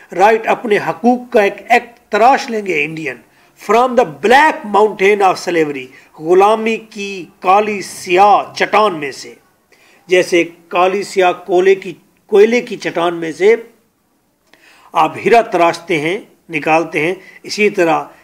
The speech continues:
ये Indians भी इस काली स्याह गुलामी की चट्टान में से इंसाफ का, तब्दीली का, हकूक का, आज़ादी का हीरा तराश लेंगे, act तराश लेंगे। And उस्ताद मंगू, Indians were expecting,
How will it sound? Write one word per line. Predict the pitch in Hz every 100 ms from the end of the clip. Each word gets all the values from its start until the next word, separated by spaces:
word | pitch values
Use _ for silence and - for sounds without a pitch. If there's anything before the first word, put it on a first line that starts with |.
| -
ये | 160 156
Indians | 175 190 226 208
भी | 175 160 - - _ _ -
इस | 185 - - _
काली | 165 160 180
स्याह | 170 - 170 160 - - _ 156
गुलामी | 160 170 185 180
की | 156
चट्टान | - 143 180 185
में | 165 147
से | 151 131 - _ _
इंसाफ | 185 180 - 165 165 165
का, | 156 131 - _ _ _ _ _ _ _ _ _ _ _
तब्दीली | 175 143 208 226 214
का, | 196 135 - _ _
हकूक | 156 - 262 - -
का, | 135 - 175
आज़ादी | 156 208 208 220
का | - 120 - _ _ _ _ _ -
हीरा | 185 185 - -
तराश | 165 190 -
लेंगे, | 147 120 113 107 _ _ _ -
act | 220 214 -
तराश | 160 143 -
लेंगे। | 135 113 113 - _ _ _
And | 185 185
उस्ताद | 196 - 196 214
मंगू, | 214 233 233 254 214
Indians | 220 226 277 240
were | 185 185
expecting, | 170 - 165 - 147